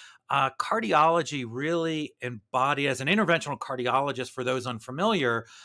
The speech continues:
I'm the guy when somebody's having a heart attack at two A M, they call to come in acutely,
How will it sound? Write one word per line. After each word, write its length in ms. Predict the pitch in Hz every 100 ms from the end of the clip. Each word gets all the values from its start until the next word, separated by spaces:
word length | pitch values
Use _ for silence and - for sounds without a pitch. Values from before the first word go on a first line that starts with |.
| - - 147
I'm 160 | 170
the 80 | 180
guy 280 | 170 151 147
when 160 | 143
somebody's 300 | - 139 131
having 240 | 127 139 127
a 60 |
heart 240 | 123 131 123
attack 460 | 123 131 123 120
at 120 | 110 -
two 200 | 151 127
A 180 | 127
M, 180 | 123 117
they 120 | 120
call 440 | 120 - 123 120 117
to 140 | -
come 300 | - 139 127
in 360 | 123 120 117 117 _
acutely, 640 | - 127 123 113 113 110